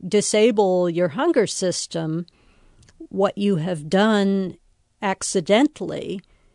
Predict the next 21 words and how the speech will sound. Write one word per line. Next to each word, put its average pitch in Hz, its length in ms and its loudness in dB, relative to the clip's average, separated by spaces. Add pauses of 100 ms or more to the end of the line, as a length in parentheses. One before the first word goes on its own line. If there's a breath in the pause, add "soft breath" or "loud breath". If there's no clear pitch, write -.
(300)
is 208 320 2
also 214 760 2
disable 175 1120 0
the 170 160 -6
pr-, - 160 -8 (260)
the 180 120 0
protection, 175 720 -2
the 175 60 0
guardrail 190 800 2
that - 200 -8
keeps - 400 -10
you 175 320 0
from 180 420 -2
eating 175 420 0
way 180 220 0
more 254 320 4
than 180 200 -2
your 175 140 0
body 160 360 -2
actually - 500 -8
wants. - 600 -12